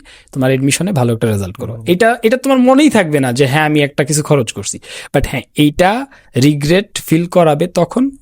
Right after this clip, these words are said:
Speaker 1: যখন তোমার অ্যাডমিশনের রেজাল্টটা ভালো হবে না,
Speaker 2: এফিশিয়েন্ট হবে না।
Speaker 1: এফিশিয়েন্ট হবে না। তো এইটা হচ্ছে মনে রাখবা যে তুমি যেই জায়গায় যাও না কেন, তোমার হচ্ছে লেখাপড়া করা লাগবে।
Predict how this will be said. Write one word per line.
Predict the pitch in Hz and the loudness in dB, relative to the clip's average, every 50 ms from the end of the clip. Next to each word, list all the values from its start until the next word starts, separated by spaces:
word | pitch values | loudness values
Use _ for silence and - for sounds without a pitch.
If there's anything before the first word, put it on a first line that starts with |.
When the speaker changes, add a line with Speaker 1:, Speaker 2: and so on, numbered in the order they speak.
| - 135 | -8 -2
Speaker 1:
যখন | 139 139 131 - 180 208 247 240 220 - - | -2 -2 0 0 -2 -2 -2 -4 -6 -6 -6
তোমার | 156 139 139 139 147 151 | -4 -2 -2 -2 -2 -4
অ্যাডমিশনের | 175 - 127 135 131 - 143 139 131 | -4 -4 -4 -4 -2 -2 -2 -2 0
রেজাল্টটা | 123 117 120 117 120 - 147 - | 0 0 0 -2 -2 -2 -4 -4
ভালো | - - 107 104 95 | -4 -4 -6 -6 -6
হবে | 87 92 92 90 | -8 -10 -12 -14
না, | - - - _ - | -14 -18 -20 _ -16
Speaker 2:
এফিশিয়েন্ট | 123 123 131 - - 127 117 117 | -16 -14 -14 -12 -12 -12 -10 -10
হবে | 110 110 | -12 -12
না। | 110 - | -6 -4
Speaker 1:
এফিশিয়েন্ট | - 160 - 185 - - 180 185 208 196 | -4 -2 0 0 0 0 0 -2 -2 -2
হবে | 135 127 107 95 | -4 -4 -4 -6
না। | 87 - - - - - - - | -8 -14 -18 -20 -20 -20 -14 -6
তো | - 127 123 - - _ _ | -4 -4 -4 -4 -6 _ _
এইটা | - 160 170 165 202 202 | 0 2 2 2 2 2
হচ্ছে | 208 220 - - - 233 220 | 2 0 0 0 0 0 2
মনে | 214 196 190 190 180 | 2 2 0 2 2
রাখবা | 165 160 143 143 170 240 294 _ _ _ _ _ - | 0 0 -2 -2 -6 -6 -8 _ _ _ _ _ -4
যে | 139 131 139 135 127 127 123 - _ _ _ _ _ _ _ - - - | 0 2 2 4 2 2 -2 -6 _ _ _ _ _ _ _ -14 -4 0
তুমি | 190 214 | 2 2
যেই | 220 175 220 226 | 4 4 2 2
জায়গায় | 208 214 208 220 233 233 | 2 4 4 4 4 4
যাও | 208 196 175 | 4 2 2
না | 156 147 | 2 0
কেন, | 135 165 208 240 | 0 -2 -4 -4
তোমার | 240 - - 175 175 | -6 -4 -2 0 0
হচ্ছে | 175 170 - 185 | 0 0 0 2
লেখাপড়া | 151 127 131 135 - 185 175 185 175 165 | 2 2 2 0 0 0 2 2 2 2
করা | 143 151 131 120 | 2 2 0 0
লাগবে। | 107 98 92 90 98 101 | 0 -4 -6 -10 -12 -14